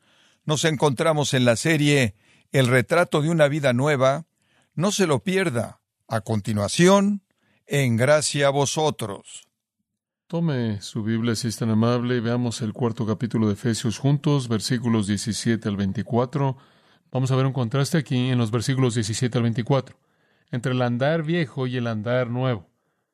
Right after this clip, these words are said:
Speaker 2: El hombre viejo o el estilo de vida viejo y el nuevo hombre o el estilo de vida nuevo.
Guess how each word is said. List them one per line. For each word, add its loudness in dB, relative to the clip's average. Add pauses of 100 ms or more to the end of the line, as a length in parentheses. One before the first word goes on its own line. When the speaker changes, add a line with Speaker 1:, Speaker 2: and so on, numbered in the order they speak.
(640)
Speaker 2:
El -2
hombre -2
viejo 0
o -2
el 0
estilo -2
de 0
vida 2
viejo 0
y -2
el 0
nuevo 2
hombre -2
o 0
el -2
estilo -2
de 0
vida 2
nuevo. 2